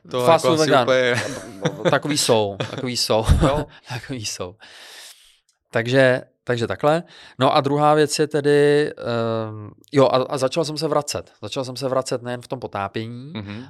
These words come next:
Speaker 2: ale najednou jsem začal být jako z-, opět jako rychlejší. I dneska v těch, eh, jednačtyřiceti jsem schopnej prostě předbíhat kluky, kterým je, kterým je třicet.
Speaker 1: Mhm.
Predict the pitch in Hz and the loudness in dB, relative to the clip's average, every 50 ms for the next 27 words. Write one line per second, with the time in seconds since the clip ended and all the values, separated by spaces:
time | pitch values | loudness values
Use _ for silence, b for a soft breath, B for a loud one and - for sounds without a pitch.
0 | - - - - 113 113 117 120 123 123 123 120 120 123 127 123 - 127 120 123 | -20 -8 -6 -4 -2 0 0 0 -2 -2 -2 -4 -4 -4 -6 -10 -12 -12 -12 -12
1 | 120 - - 123 120 123 123 120 131 127 120 - 123 - 135 127 - 123 - 135 | -12 -10 -10 -8 -8 -8 -10 -10 -12 -14 -14 -14 -10 -10 -8 -8 -8 -10 -8 -8
2 | 120 110 - - 123 131 131 - - - 135 131 131 135 139 - - - 120 113 | -10 -10 -8 -8 -6 -6 -4 -6 -6 -8 -8 -12 -12 -14 -16 -16 -12 -10 -10 -10
3 | 113 123 120 - - 131 120 120 120 117 - _ - 113 104 _ _ _ 120 110 | -10 -12 -14 -12 -10 -8 -8 -8 -8 -10 -14 _ -16 -16 -16 _ _ _ -14 -14
4 | 104 - - - - _ _ _ - - 60 - - - 107 117 113 - 117 113 | -12 -12 -14 -18 -20 _ _ _ -20 -20 -18 -16 -16 -14 -14 -16 -12 -12 -12 -12
5 | 117 117 110 - 120 110 113 113 107 - 117 113 - 113 110 104 107 104 - - | -10 -12 -14 -16 -16 -16 -16 -18 -16 -16 -16 -16 -14 -16 -14 -14 -16 -18 -14 -12
6 | 123 117 117 117 - _ - - 104 101 107 117 117 113 - - 104 - - 117 | -12 -12 -12 -12 -16 _ -18 -18 -16 -14 -12 -12 -12 -12 -14 -16 -16 -14 -14 -16
7 | 107 _ 113 107 107 107 107 113 113 110 107 107 b b b b b b b _ | -14 _ -14 -14 -14 -14 -14 -14 -14 -14 -14 -16 b b b b b b b _
8 | _ 113 110 104 107 113 107 - - 104 - - 131 147 - _ _ _ _ 107 | _ -14 -14 -12 -12 -12 -12 -12 -14 -10 -8 -8 -8 -8 -8 _ _ _ _ -16
9 | 92 87 95 101 117 135 | -14 -14 -14 -16 -18 -20